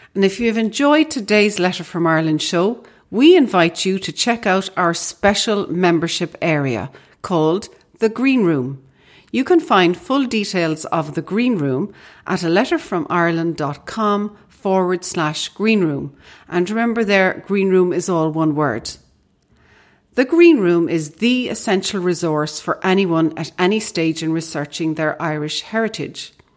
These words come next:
It's where we delve into all the good stuff to help you break down those brick walls and connect the pieces in your Irish ancestry puzzle. You get access to online genealogists, extensive research tools, quick win training,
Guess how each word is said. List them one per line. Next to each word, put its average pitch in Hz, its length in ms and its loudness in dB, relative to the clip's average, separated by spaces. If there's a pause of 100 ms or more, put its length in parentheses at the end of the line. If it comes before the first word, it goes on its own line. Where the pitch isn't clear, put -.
(360)
It's - 240 -8
where 202 200 0
we 180 100 4
delve 247 420 2
into 190 240 0
all 165 200 2
the 170 100 -8
good 208 220 2
stuff - 400 -4
to 190 80 -6
help 214 260 0
you 233 140 -2
break 190 280 -2
down 190 280 0
those 156 200 -2
brick 277 300 -6
walls 151 480 0
and 151 160 -8
connect 180 380 -4
the 233 80 -8
pieces 165 560 -6
in 175 160 -2
your 160 160 -4
Irish 156 420 -2
ancestry 151 600 -6
puzzle. 233 460 -4 (460)
You 226 220 -2
get - 200 0
access 147 520 -4
to - 180 -8
online 156 400 2
genealogists, 156 1000 0
extensive 180 720 -4
research 277 540 -2
tools, 269 480 -2 (280)
quick - 300 -4
win 175 180 2
training, 247 600 0